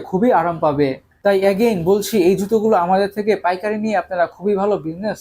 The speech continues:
করতে পারবেন। আর এই জুতোগুলোর আরও একটি বিশেষত্ব হচ্ছে নাইস ডিজাইনের পাশাপাশি বিল্ড কোয়ালিটি। বিল্ড ম্যাটেরিয়াল খুবই শক্তপোক্ত, যার ফলে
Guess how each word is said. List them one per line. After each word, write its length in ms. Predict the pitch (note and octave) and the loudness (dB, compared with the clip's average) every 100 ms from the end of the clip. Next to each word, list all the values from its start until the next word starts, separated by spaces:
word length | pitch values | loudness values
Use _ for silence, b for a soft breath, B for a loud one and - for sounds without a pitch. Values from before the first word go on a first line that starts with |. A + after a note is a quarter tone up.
| - | -10
করতে 200 | D#3+ D#3 D#3 | -12 -10 -8
পারবেন। 320 | D#3 D3+ D3 C#3+ _ _ - | -6 -6 -8 -12 _ _ -4
আর 140 | F#3+ G#3+ | 0 2
এই 60 | G#3+ D#3 | 2 0
জুতোগুলোর 480 | G3+ A#3 A3+ A#3 F3 | 0 2 2 2 2
আরও 100 | E3+ G#3 | 2 0
একটি 140 | G3+ G3+ | 0 0
বিশেষত্ব 400 | F3 F3 G#3+ A3 A#3 A3+ | 2 0 0 -2 0 -2
হচ্ছে 320 | A3+ - D#3+ G3+ - - D#3+ | -2 -2 0 0 -4 -8 0
নাইস 220 | G3 G#3+ C#3+ C#3+ | 2 2 0 0
ডিজাইনের 400 | E3 G#3+ A3+ F#3 F#3+ | 2 2 2 0 0
পাশাপাশি 460 | F3+ G3 G#3+ G#3+ D#3+ | 0 0 0 0 0
বিল্ড 200 | E3+ G#3+ - | 2 0 -2
কোয়ালিটি। 440 | F#3+ E3 D#3 D#3+ D3 C#3 - - D#3+ | -2 0 -2 -2 -4 -6 -16 -10 0
বিল্ড 260 | F#3+ G#3+ F3 F#3+ | 4 4 2 0
ম্যাটেরিয়াল 420 | A3+ A#3 A#3+ G#3+ - | 2 4 4 2 -2
খুবই 200 | F#3+ A3 - | 0 0 0
শক্তপোক্ত, 540 | F#3+ F3 D#3+ E3+ - D#3 D3 b b D#3 | -4 -2 0 -2 -2 -4 -4 b b 0
যার 180 | F3+ F3+ | 0 2
ফলে 160 | A3 | 2